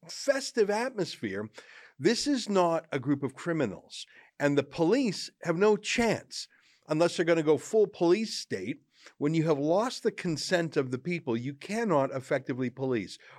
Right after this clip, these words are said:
Are you, what are you gonna do when you have thousands of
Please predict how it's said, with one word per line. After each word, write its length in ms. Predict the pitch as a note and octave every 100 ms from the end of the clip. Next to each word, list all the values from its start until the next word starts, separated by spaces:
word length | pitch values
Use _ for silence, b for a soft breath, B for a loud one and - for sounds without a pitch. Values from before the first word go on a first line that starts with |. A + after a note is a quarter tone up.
| -
Are 120 | C#3
you, 180 | E3 E3+
what 200 | D3+ F#3
are 40 |
you 40 |
gonna 160 | G3 F#3+
do 240 | F#3 A#3+
when 160 | C3+ B2
you 120 | C3
have 140 | C#3 C3
thousands 840 | - E3+ D#3+ G3 F#3 E3+ D#3 C3+
of 180 | C3+